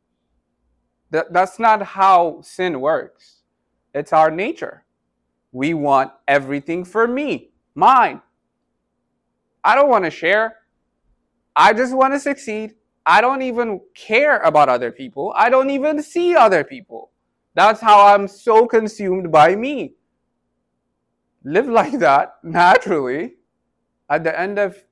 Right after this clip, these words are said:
your life, you find out you didn't care about the poor.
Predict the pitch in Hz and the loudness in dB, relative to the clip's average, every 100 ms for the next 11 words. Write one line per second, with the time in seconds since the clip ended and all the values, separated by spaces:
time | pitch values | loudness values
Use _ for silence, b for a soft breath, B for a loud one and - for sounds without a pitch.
0 | _ _ _ _ _ _ 135 135 156 185 | _ _ _ _ _ _ -4 -2 4 4
1 | 190 185 156 156 175 175 165 151 - _ | 2 -6 -16 -6 -2 0 2 2 0 _
2 | 196 156 240 370 - _ _ - 156 - | -18 -14 -12 -12 -16 _ _ -6 -6 -6
3 | 131 131 123 - - - - | -10 -12 -12 -16 -20 -18 -16